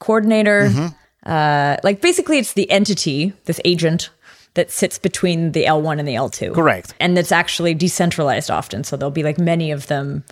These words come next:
Speaker 1: repeating the same processes, potentially for rewards.
Speaker 2: Exactly. And, uh,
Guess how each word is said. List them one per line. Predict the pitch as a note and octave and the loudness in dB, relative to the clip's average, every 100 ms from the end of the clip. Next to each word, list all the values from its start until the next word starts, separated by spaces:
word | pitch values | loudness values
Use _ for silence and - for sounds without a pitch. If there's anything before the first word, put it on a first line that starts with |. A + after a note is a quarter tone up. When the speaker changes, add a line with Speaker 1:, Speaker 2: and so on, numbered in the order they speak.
| - _ - | -20 _ -8
Speaker 1:
repeating | E3 - F3+ D3 D3 | -6 -2 -2 -2 -2
the | C#3 | -4
same | - C#3+ | -4 -4
processes, | D3 C3+ D3 C3 C#3+ D3 C#3 - - | -2 -2 -2 -4 -4 -6 -6 -10 -12
potentially | - D3+ C#3+ D3+ | -6 -4 -4 -6
for | D3 D3+ B2+ | -4 -4 -4
rewards. | C#3+ D3 C#3+ C#2+ - - - | -4 -4 -4 -4 -8 -6 -4
Speaker 2:
Exactly. | D3 F#3 G#3+ B2+ A2+ | 0 2 2 2 2
And, | C#3+ D3 C#3 | 2 2 4
uh, | D3+ | 4